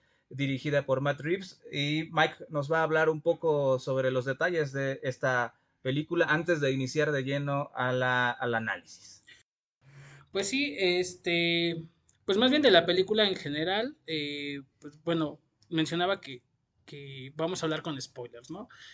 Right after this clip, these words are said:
Speaker 2: Este, nuestra intención es dialogar sobre el, el producto, eh, utilizarlo, decía, como pa-, como un pretexto para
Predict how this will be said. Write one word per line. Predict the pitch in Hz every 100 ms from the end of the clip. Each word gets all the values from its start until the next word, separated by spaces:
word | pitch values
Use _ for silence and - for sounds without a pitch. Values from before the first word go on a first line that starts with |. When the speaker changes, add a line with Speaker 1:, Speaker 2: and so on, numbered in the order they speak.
| _
Speaker 2:
Este, | 139 139 139 - 143
nuestra | 143 147 156
intención | 156 147 170 - 214 220 226 160
es | 175 170 - 151
dialogar | 147 143 151 196 226
sobre | 233 190 160 143 139 135 135 -
el, | 135 127 127 127
el | 131
producto, | 131 143 156 226 - 233 262 - - - - _
eh, | 151 147
utilizarlo, | 147 135 151 147 185 185 190 156
decía, | 147 156
como | 156 151 135
pa-, | 147 -
como | 160
un | 175
pretexto | 180 175 170 170 - 170 151
para | 143 135 127 123